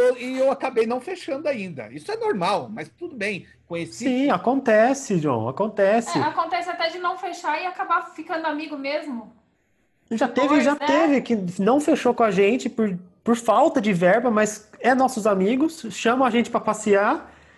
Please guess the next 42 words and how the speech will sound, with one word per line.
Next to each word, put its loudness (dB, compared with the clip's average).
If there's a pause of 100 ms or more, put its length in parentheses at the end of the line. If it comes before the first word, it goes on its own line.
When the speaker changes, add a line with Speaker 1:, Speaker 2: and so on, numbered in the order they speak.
(140)
Speaker 2:
e 0
tá 0
tudo 4
bem. 2 (800)
Né? 2
Já 4
teve 2
gente, 2
já 4
teve 0
atendimento 2
de 2
a 6
gente 0
ter 0
que -14
fazer 0
aquela 2
inversão 2
de 4
risco, 2
sabe? 0 (640)
Speaker 1:
Sei. -14
Speaker 2:
Eu 2
ver 2
que -2
o -2
cara 0
vai 2
pra -2
São 0
Paulo 4
no 4
dia 2
seguinte 0
pra -2
cotar 0
com -2
um 0
fotógrafo 0
de -2
lá. 0